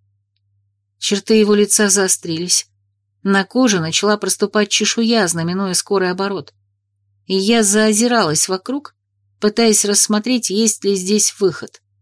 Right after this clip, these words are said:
Магистр дернулся, задевая стол удлинившейся рукой. Фонарь ударился о стену, разлетаясь осколками. Без щитов,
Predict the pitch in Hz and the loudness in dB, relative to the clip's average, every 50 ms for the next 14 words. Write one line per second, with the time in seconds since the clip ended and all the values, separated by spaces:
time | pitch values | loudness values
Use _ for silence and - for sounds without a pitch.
0 | _ _ _ _ _ _ _ _ _ _ _ _ _ _ _ _ - 185 196 202 | _ _ _ _ _ _ _ _ _ _ _ _ _ _ _ _ -4 -2 0 0
1 | 202 196 226 240 - - 220 202 196 185 220 262 233 202 165 147 151 - - 170 | 2 2 2 0 2 0 0 -2 0 0 2 2 2 2 0 -2 -2 -2 -2 -2
2 | 165 190 190 190 208 202 214 196 185 - - - 233 208 - - 190 196 185 196 | 0 -2 0 0 0 0 2 2 2 0 0 0 0 0 0 -2 -4 -2 0 -2
3 | 196 196 202 196 - - 190 - - 190 196 196 - - 131 104 - _ _ _ | 0 0 -2 -2 0 0 0 2 2 -2 -2 -2 -4 -8 -8 -8 -10 _ _ _
4 | _ _ _ _ _ _ _ _ - - - 190 196 202 226 233 214 - - _ | _ _ _ _ _ _ _ _ -14 -2 0 2 4 4 4 2 2 0 -4 _
5 | 185 190 185 208 220 208 190 185 180 - - 175 175 - - - 247 247 226 196 | -4 -2 0 2 2 4 2 2 2 2 0 0 -2 -2 -2 0 0 0 0 0
6 | 175 180 180 175 185 185 185 - 208 190 185 180 - - - 170 - - - - | 0 -2 0 2 0 0 2 2 0 0 2 0 -2 -4 -4 -6 -6 -6 -4 -6
7 | 170 147 143 - - - - _ _ _ _ _ _ _ _ _ _ _ _ _ | -6 -6 -6 -12 -18 -20 -20 _ _ _ _ _ _ _ _ _ _ _ _ _
8 | _ _ _ _ _ _ _ 175 175 208 220 214 - - - 226 - _ 190 185 | _ _ _ _ _ _ _ -2 0 2 2 2 2 2 0 -2 -4 _ -4 -4
9 | 185 - - _ | -4 -8 -16 _